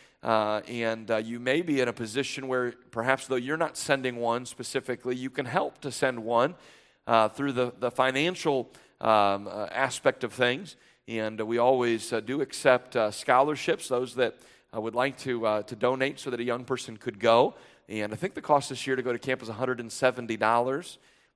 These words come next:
And, uh, you may, uh, you may say, "Well, I, I can do all of that. I can do a couple of those." Or you may say, "I, I can only do a little bit of that." And whatever you can do would be a help.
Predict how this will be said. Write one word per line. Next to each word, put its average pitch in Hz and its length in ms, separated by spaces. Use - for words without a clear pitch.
And, 104 420
uh, 101 80
you 107 220
may, 117 420
uh, 104 200
you 117 120
may 123 140
say, 120 180
"Well, 117 100
I, 127 220
I 123 140
can 127 100
do 131 140
all 156 160
of 151 80
that. 156 340
I 113 80
can 113 140
do 123 100
a 113 60
couple 165 320
of 143 100
those." 156 460
Or 175 420
you 123 100
may 127 140
say, 127 340
"I, 117 120
I 113 200
can 127 160
only 160 160
do 147 100
a 139 40
little 180 240
bit 143 100
of 107 140
that." 98 340
And 120 240
whatever 170 380
you 160 120
can 147 220
do 165 140
would 120 160
be 131 80
a 123 60
help. 143 280